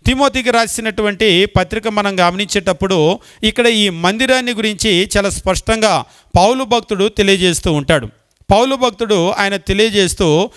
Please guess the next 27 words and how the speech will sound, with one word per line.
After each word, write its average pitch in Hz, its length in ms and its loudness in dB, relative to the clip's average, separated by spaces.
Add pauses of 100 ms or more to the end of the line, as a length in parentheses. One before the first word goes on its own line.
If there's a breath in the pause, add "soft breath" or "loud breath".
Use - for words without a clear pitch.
(180 loud breath)
ఈ 214 100 2
మందిరాన్ని 240 560 0
గురించి 208 400 -4
ఒక 214 220 -2
మాటను 180 460 0
తెలియజేస్తూ 160 580 0
ఉంటాడు. 135 300 0
చదువుకుందాం 175 640 0
మనం 143 220 0
ఆ 139 60 4
వచనాన్ని. 143 720 -2 (1120 soft breath)
తిమోతికి 247 420 2
రాసినటువంటి 175 680 0
మొదటి 160 280 2
పత్రిక 147 360 -2
మూడవ 147 360 2
అధ్యాయం 143 520 0
మనం 143 220 -2
గమనించినప్పుడు 151 720 -2
పద్నాలుగు, 143 540 0
పదిహేను 139 460 0
వచనాల్లో, 156 720 0 (320 loud breath)
"శీఘ్రముగా 247 720 0
నీ 214 120 -2
యొద్దకు 196 400 0
పోతునని 175 500 0
నిరీక్షించుచున్నాను, 139 1300 0